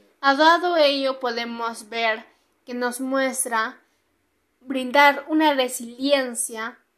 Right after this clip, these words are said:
como ciudadano, como peruano que somos, y brindar la esperanza a un problema, a una situación como por ejemplo que hoy en día estamos pasando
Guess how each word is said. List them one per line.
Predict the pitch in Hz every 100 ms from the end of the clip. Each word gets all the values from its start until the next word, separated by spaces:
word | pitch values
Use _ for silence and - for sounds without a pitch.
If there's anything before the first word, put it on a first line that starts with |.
| _ _
como | - 233 226
ciudadano, | - 240 233 233 262 277 254 233 226 269 _ _ _ _ _
como | 226 226 226 220 214 208
peruano | 226 226 254 285 247 226 302 _ _
que | _
somos, | - 254 220 247 - _ _ _ _ _ _ _ _ _ _ _ _ _ _
y | - 269
brindar | 254 254 247 285 302 285 _ _ _ _ 277
la | 285
esperanza | 262 - 277 277 330 349 320 - 330 320 - - _ _ _ _
a | 254 285
un | 320 320
problema, | 285 269 277 277 269 277 277 277 - - _ -
a | 254
una | 269 294 285
situación | 285 240 240 240 277 277
como | 277 247 240
por | 233 233
ejemplo | 269 254 247 269 262
que | 247
hoy | 247 254
en | 247 240
día | 247 240
estamos | 233 - 247 240 233 -
pasando | 233 233 262 254 247 247 349